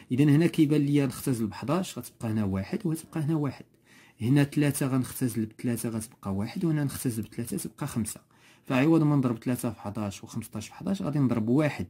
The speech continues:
في واحد على واحد في خمسة، وغادي تعطينا واحد على خمسة، وبالتالي كنخرج في عدد مختزل. ننتقل إلى، آه، التمرين،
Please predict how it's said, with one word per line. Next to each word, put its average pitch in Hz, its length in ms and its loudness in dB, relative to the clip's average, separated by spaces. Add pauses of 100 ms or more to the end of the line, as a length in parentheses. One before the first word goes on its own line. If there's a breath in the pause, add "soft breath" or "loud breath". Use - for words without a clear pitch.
(200)
في 113 60 -6
واحد 107 320 -2 (180)
على 104 180 -4
واحد 123 320 0
في - 80 -16
خمسة، 120 420 -4 (380 loud breath)
وغادي 135 180 -2
تعطينا 117 500 -2
واحد 107 340 -4
على 92 160 -8
خمسة، 110 380 -8
وبالتالي 101 640 -2 (480 loud breath)
كنخرج 127 340 -6
في 110 220 -8
عدد 101 520 -4 (420 soft breath)
مختزل. 156 520 -4 (640 soft breath)
ننتقل 147 680 2
إلى، 127 380 4 (920)
آه، 107 400 -2
التمرين، 117 640 2